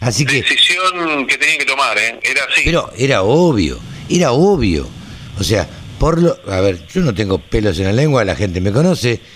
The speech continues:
Speaker 1: eh, era obvio que cada una de estas exposiciones lo que estaba haciendo era ganar tiempo para que los sponsors,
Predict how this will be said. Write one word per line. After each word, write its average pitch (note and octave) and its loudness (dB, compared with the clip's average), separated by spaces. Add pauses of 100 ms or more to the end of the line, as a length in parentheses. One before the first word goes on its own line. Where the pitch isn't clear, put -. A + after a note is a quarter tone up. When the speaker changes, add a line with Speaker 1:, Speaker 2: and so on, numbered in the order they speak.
(240)
Speaker 1:
eh, F#2+ 0 (460)
era C3+ -2
obvio A#2 4
que F2+ -4
cada D3 2
una C#3+ 4
de C3+ 2
estas A2 0
exposiciones G2 2
lo G2 2
que E2 -4
estaba C3+ 0
haciendo C3+ 2 (260)
era G#2+ 2
ganar A#2 0
tiempo E3+ 0 (500)
para A2+ 0
que G#2 0
los G#2+ 2
sponsors, D#3 2